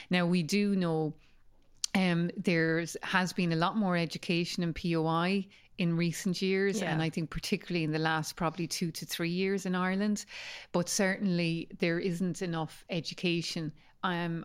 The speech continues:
Speaker 1: on, uh, you know, i-, in the medical sphere as we'd want it to be.
Speaker 2: Mm.
Speaker 1: And I think that's obviously, that's something we want to see changed,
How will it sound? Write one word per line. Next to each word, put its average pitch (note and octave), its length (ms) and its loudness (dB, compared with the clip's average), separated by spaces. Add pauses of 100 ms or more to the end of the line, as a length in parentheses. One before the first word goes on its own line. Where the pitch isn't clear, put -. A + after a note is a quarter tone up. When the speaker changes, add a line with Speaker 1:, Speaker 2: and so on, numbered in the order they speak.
(120)
Speaker 1:
on, D#3+ 420 -2
uh, F3+ 160 -10
you F#3+ 140 -4
know, D#3+ 340 -6
i-, F#3+ 40 -8
in - 500 -4
the E3 80 0
medical F3 420 -2
sphere D#3+ 540 -2
as D#3 200 -6
we'd D#3+ 220 -4
want D#3+ 320 0
it D3+ 100 -8
to - 80 -8
be. D3+ 340 -4
Speaker 2:
Mm. F3+ 80 -4
Speaker 1:
And D#3+ 260 -4
I F3 80 -6
think D#3 240 -2
that's D#3+ 260 -4
obviously, D#3+ 440 -4
that's D#3+ 240 -6
something D#3+ 440 -2
we D#3+ 80 -2
want D#3+ 240 -4
to - 60 -10
see D#3+ 200 -4
changed, E3 600 -4